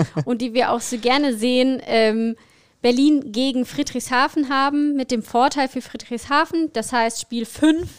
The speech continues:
Speaker 2: würde bei ihnen stattfinden, falls es so weit kommt. Obwohl wir auch sagen müssen, das hatten sie auch schon vor zwei Jahren und wir wissen, wie das geendet ist.
Speaker 1: <laughs> Ich wollt's grad
Speaker 2: Aber,
Speaker 1: sagen, ja.
Speaker 2: ähm, um vielleicht kurz da den Übergang zu schaffen, welche These ich mir jetzt überlegt habe,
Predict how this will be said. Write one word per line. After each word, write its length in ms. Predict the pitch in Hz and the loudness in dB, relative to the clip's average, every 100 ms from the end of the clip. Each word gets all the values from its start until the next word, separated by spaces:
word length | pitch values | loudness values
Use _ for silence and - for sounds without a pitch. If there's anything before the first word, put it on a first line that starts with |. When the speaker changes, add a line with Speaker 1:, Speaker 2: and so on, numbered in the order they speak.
| _ _ - | _ _ -18
Speaker 2:
würde 500 | 214 226 240 226 226 | -4 4 4 4 2
bei 80 | 214 | 0
ihnen 220 | - 302 | -2 -2
stattfinden, 680 | 311 277 - 294 277 320 330 - - _ _ | 0 -2 -2 -4 -2 -2 -4 -4 -20 _ _
falls 260 | - 254 254 | -2 -2 -2
es 100 | 247 | -6
so 120 | 269 | -2
weit 220 | 226 233 - | -2 -4 -2
kommt. 400 | 285 294 339 - _ _ - | -2 -2 -4 -12 _ _ -10
Obwohl 260 | 233 247 233 | -4 -2 0
wir 140 | 226 | 0
auch 60 | 214 | -2
sagen 300 | - 233 233 | -2 -2 -2
müssen, 220 | 233 262 | -4 -4
das 160 | 233 - | -6 -4
hatten 240 | 302 294 | -4 -4
sie 160 | 262 247 | -4 -4
auch 140 | 233 | -4
schon 180 | - 240 | -4 -6
vor 180 | - 226 | -6 -10
zwei 300 | - 254 262 | -10 -6 -6
Jahren 220 | 262 254 | -6 -6
und 160 | 240 226 | -6 -6
wir 120 | 233 | -8
wissen, 320 | 208 - 202 202 | -10 -12 -10 -10
wie 60 | |
das 240 | 196 - - | -12 -14 -16
geendet 240 | - - _ - | -20 -20 _ -20
ist. 140 | - - | -8 -4
Speaker 1:
<laughs> 60 | - - 113 | -2 -4 -4
Ich 220 | 135 - 117 | -4 -2 4
wollt's 360 | 139 135 - | 6 6 2
grad 300 | - 277 302 | 2 4 6
Speaker 2:
Aber, 160 | 339 359 | 6 4
Speaker 1:
sagen, 200 | 359 - | 4 2
ja. 60 | - | 2
Speaker 2:
ähm, 480 | 285 285 285 285 285 - - - | 2 2 2 0 -4 -12 -20 -4
um 140 | 269 | -2
vielleicht 260 | 269 269 269 | 2 0 0
kurz 280 | 302 294 - | -4 -4 0
da 240 | 240 233 | 2 2
den 180 | 220 220 | -2 -2
Übergang 460 | 320 359 269 220 | 0 0 0 -4
zu 100 | 220 | -6
schaffen, 380 | 214 214 208 214 | -6 -6 -6 -6
welche 260 | 208 220 233 | -6 -6 -6
These 360 | - 359 370 247 | 0 2 2 0
ich 240 | - - | -6 -8
mir 140 | 196 185 | -6 -6
jetzt 200 | 180 214 | -8 -10
überlegt 540 | 190 185 185 180 - | -8 -6 -8 -8 -2
habe, 240 | 214 233 | 0 2